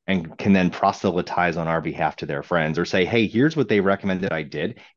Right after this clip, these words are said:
and I did it, and it worked, and here's how it could work for you." That is what brings me joy because,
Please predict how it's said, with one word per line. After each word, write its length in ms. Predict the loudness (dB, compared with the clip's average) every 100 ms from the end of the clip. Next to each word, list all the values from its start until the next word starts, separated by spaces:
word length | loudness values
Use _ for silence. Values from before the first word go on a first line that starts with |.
| -8
and 100 | -8
I 120 | -8
did 280 | -10 -4 0
it, 200 | 0 -4 _ _
and 140 | -6 -6
it 80 | -8
worked, 320 | -2 0 0
and 120 | -4 -2
here's 200 | -2 2
how 140 | 0
it 80 | 0
could 160 | -2
work 220 | -2 -4 -4
for 160 | -8 -6
you." 400 | 0 2 2 0 -12 -20 _ 0
That 300 | 2 2 0 -6
is 180 | -6
what 160 | -4 -4
brings 240 | -2 -2 0
me 80 | 2
joy 320 | 4 4 2
because, 420 | -4 -4 -6